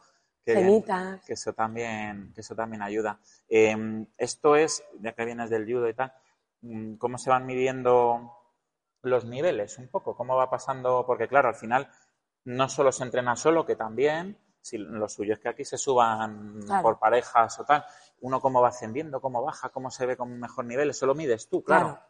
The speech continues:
Speaker 2: pues
Speaker 1: Tú
Speaker 2: como te contaba, también
Speaker 1: Eso.
Speaker 2: hay personas que les gusta mucho entrenar con contacto,
Speaker 1: Sí.
Speaker 2: luego no quieren competir.
Speaker 1: Eso.
Speaker 2: Entonces, lo que te digo, es
Speaker 1: Perfecto.
Speaker 2: personal.
Speaker 1: ¿No les animas a lo mejor a alguno? Venga,
Speaker 2: No.
Speaker 1: anímate, tal.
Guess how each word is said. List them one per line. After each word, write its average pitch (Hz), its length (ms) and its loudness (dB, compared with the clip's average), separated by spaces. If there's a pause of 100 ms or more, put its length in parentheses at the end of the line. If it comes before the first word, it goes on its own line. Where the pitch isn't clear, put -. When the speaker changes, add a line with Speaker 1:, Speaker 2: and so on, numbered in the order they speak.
Speaker 2:
pues 196 100 -10
Speaker 1:
Tú - 60 0
Speaker 2:
como 190 160 2
te 190 100 -2
contaba, 180 460 0
también 175 300 0
Speaker 1:
Eso. 220 220 -2 (160)
Speaker 2:
hay 202 120 -4
personas 214 420 0
que - 140 -12
les 170 80 -4
gusta 170 340 -6
mucho 185 320 -2
entrenar 190 460 0 (340)
con 196 160 0
contacto, 214 680 -4
Speaker 1:
Sí. 143 380 -4 (120)
Speaker 2:
luego 190 200 0
no 185 100 2
quieren 180 200 0
competir. 185 500 0
Speaker 1:
Eso. 143 460 -2
Speaker 2:
Entonces, 185 720 0 (180)
lo 185 320 -2
que 185 100 0
te 190 100 2
digo, 185 280 4
es 147 100 -2
Speaker 1:
Perfecto. 120 480 0
Speaker 2:
personal. 190 520 -2
Speaker 1:
¿No 143 160 6
les 165 140 2
animas 160 360 -6
a 151 40 -6
lo 151 80 -6
mejor 147 160 -4
a - 20 4
alguno? 147 300 -4
Venga, 220 260 -4
Speaker 2:
No. 226 120 2
Speaker 1:
anímate, 220 520 -2
tal. 110 160 -6